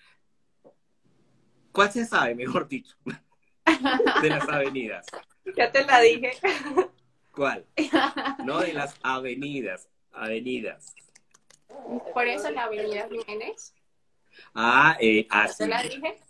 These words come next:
Speaker 1: Exactamente, la, la, la, la, la,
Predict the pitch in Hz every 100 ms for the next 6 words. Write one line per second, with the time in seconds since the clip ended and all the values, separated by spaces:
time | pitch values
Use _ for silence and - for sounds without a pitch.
0 | _ _ _ _ 104 110 107 117 104 -
1 | 120 113 110 - 139 113 107 311 - 285
2 | - - - 202